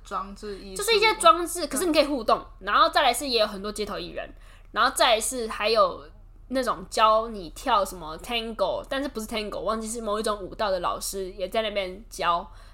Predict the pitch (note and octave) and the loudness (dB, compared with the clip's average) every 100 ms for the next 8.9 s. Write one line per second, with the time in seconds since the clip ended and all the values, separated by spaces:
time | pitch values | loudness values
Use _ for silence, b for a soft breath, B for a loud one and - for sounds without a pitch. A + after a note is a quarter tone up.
0 | b G#3 A#3 B3+ B3 C#4+ A3 F#3+ F#3 G#3 | b 2 2 2 2 2 2 -6 -4 0
1 | G#3 G#3 G3+ G#3 - G3+ G3 A3 F#3+ C#3 | 0 -2 -6 -6 -2 -2 -2 -4 -4 -6
2 | F#3+ F3 - G3 G3+ F#3+ D#3+ E3+ E3+ F3 | -10 -8 -8 -8 -8 -8 -10 -6 -6 -6
3 | E3+ D#3 D#3+ F#3 - G4 B3 G3 C#4 G4+ | -8 -16 -16 -18 2 8 8 6 0 4
4 | E4+ - - G4 F#4+ E4 E4 F#4 A#3+ D#4+ | 2 2 0 2 2 2 4 8 8 6
5 | C#4+ G#3 A3 A#3 A#3+ A#3+ A#3+ D#4 D#4 F#4 | 2 2 -2 -4 -2 -6 2 6 6 4
6 | D4 D4 E4 A#3+ A#3+ B3+ C#4 A#3 D4 F#4 | 0 2 0 0 -4 -4 -2 -2 -2 -2
7 | F#4 F4+ D4+ B3+ C4 C4 C#4 A#3+ C4+ C#4+ | 0 2 2 6 8 8 4 -4 -6 -6
8 | D#4 E4 C4+ G3+ - A#3 D#3+ G#2+ | 0 0 2 0 -2 0 0 -2